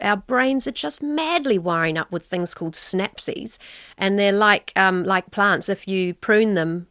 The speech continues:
they, they, they go away. So, um, as long as we can encourage them, they're connecting all the time. So when a child jumps and falls in a puddle, and they constantly, you, you, you'll know if you've got children, they'll talk about,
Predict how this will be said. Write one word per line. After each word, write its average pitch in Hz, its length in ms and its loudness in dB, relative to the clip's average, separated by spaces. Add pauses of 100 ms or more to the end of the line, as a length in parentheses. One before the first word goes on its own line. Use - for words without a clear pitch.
they, 170 420 0 (140)
they, 165 280 -2 (200)
they 175 120 0
go 180 200 2
away. 175 400 2
So, 180 280 4 (460)
um, 170 500 2 (120)
as 196 200 0
long 202 140 2
as 196 100 -2
we 196 80 -2
can 190 140 -2
encourage 196 500 0
them, 170 260 -2
they're 175 180 -2
connecting 202 600 -2
all 180 100 -2
the 175 100 -2
time. 185 420 -2
So 190 240 0 (240)
when 214 140 6
a - 40 4
child 202 320 6
jumps - 280 4
and 185 260 -4
falls 220 400 4
in 185 100 4
a 175 40 0
puddle, 208 520 2 (420)
and 196 220 4
they 185 140 4
constantly, 190 600 -2
you, 180 260 -2
you, - 180 -6
you'll 185 160 0
know 185 160 4
if 180 100 -2
you've 165 120 -2
got - 140 -2
children, 180 440 0
they'll 175 180 -2
talk - 380 -6
about, 175 240 0